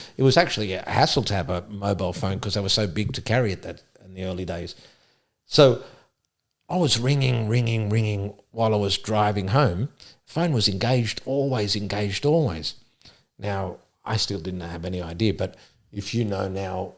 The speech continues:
the first thing is when the, when they smash on your door, the coppers,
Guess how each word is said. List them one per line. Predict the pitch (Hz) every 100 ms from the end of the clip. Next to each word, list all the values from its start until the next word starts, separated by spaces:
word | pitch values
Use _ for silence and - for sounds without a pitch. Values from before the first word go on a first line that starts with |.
| -
the | -
first | 127 113
thing | 113 95
is | 95
when | 101
the, | 92 120
when | 117
they | 98
smash | - 110 110 -
on | 87
your | 87
door, | 101 95
the | 90
coppers, | - 90 98 92